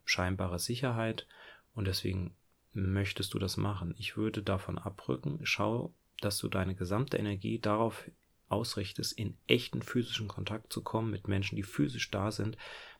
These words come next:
denen du ins Gesicht schauen kannst. Weil je mehr Energie du in diese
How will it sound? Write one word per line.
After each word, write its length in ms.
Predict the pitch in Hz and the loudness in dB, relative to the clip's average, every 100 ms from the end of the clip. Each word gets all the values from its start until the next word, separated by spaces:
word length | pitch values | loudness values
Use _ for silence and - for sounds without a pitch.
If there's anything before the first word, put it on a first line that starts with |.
| - | 0
denen 160 | 107 107 | 2 4
du 60 | |
ins 160 | 101 - | 2 2
Gesicht 320 | 101 113 - | 2 2 2
schauen 260 | - 92 92 | 2 2 -2
kannst. 440 | - 87 - - | -4 -6 -8 -2
Weil 180 | 98 101 | 2 4
je 80 | 101 | 4
mehr 220 | 101 131 | 4 4
Energie 380 | 135 127 107 120 | 4 2 2 2
du 120 | - | 2
in 140 | 101 | 2
diese 300 | 104 98 101 | 0 2 0